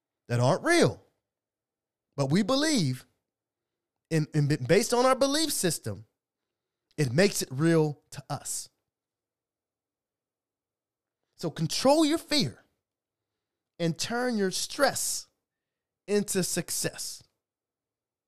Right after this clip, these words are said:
Another thing is that sometimes when we, when we set goals, our goals are too large.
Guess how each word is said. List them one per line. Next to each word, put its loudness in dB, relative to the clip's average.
Another -2
thing 0
is 0
that 2
sometimes 0
when 0
we, -2
when -4
we -4
set -4
goals, 0
our 2
goals 4
are -4
too -2
large. -2